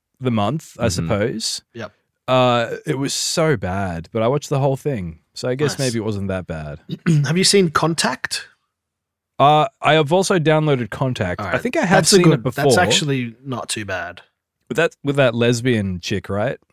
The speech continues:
Speaker 3: Yeah, Jodie Foster.
Speaker 1: Yeah.
Speaker 3: Does that
Speaker 1: She Jewish
Speaker 3: change?
Speaker 1: as well?
Speaker 3: <laughs> I don't
Speaker 1: I'm gonna
Speaker 3: think
Speaker 1: kill
Speaker 3: so.
Speaker 1: her. Yeah, um, <laughs> uh,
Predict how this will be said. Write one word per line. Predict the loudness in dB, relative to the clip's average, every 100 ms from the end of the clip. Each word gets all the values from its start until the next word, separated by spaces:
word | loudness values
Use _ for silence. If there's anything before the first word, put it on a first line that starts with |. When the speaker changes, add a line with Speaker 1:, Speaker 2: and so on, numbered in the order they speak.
| _ _
Speaker 3:
Yeah, | -12 -8
Jodie | -8 -8 -8
Foster. | -10 -6 -6 -6 -18 _ _ _ _
Speaker 1:
Yeah. | -6 -4 -4 -6 -10 _ _ _ _ _ _ _ _ _ _
Speaker 3:
Does | -2
that | 0 -2
Speaker 1:
She | -6 0
Jewish | 2 2 2 2
Speaker 3:
change? | 2
Speaker 1:
as |
well? | 2 2 0
Speaker 3:
<laughs> | 2 2 4
I | 2
don't |
Speaker 1:
I'm | 2
gonna | 2
Speaker 3:
think | 0
Speaker 1:
kill | 2 2
Speaker 3:
so. | 2 0
Speaker 1:
her. | -6 -12 _ _ 0 2
Yeah, | 4 4 4 6
um, | 4 4
<laughs> | 2 2 -2 2 2 4 2 4 2 2 -4 -6 -8 -10 _ _ _ _ _ _ -18 -2 4
uh, | 6 8 6 6 4